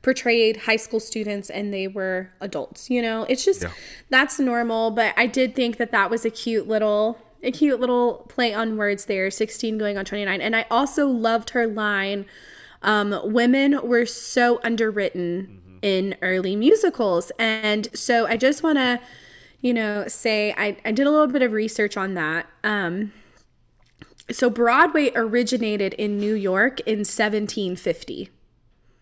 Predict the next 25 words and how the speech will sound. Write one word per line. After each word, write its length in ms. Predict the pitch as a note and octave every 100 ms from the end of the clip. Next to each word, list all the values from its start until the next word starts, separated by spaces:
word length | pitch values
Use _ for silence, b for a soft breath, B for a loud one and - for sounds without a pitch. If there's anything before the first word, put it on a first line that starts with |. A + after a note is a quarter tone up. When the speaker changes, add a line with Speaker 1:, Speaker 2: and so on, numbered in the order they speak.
| B B B B B B B B
Speaker 1:
Um, 480 | G#3 G3+ F#3+ F#3 F#3 -
so 400 | - - A3+ G#3+
there 140 | G#3+
was 140 | G#3+ A3+
an 100 | A3
actor 360 | A3 C#4 D#4 D4
manager 520 | B3+ B3+ B3 B3+ B3
named 360 | A3+ G#3 G3+ -
Walter 680 | A3 A3 A3 C#4 B3+ B3 -
Murray 420 | A3+ G#3+ G#3+ G#3
who 160 | G#3+ G3
built 280 | A3 B3
a 60 | D4
theater 380 | - C4 C4 C4
company, 760 | C#4 B3 A#3+ A#3 A3+ A3 A3+ B B B B B B
um, 500 | A3+ G#3+ G3+ G3+ F#3+
and 140 | A3 A3
a 60 |
musical 720 | A3 A#3 C4+ C#4 C#4 C4+ B3 A#3
would 140 | A3+
show 400 | - - A#3 A3
about 360 | G#3+ G#3 G3+ -
once 440 | G#3 A#3+ C4+ - -
every 340 | A3 A3 G#3+
weekend. 720 | G3+ F3 - C#4+ F4+ G4 G4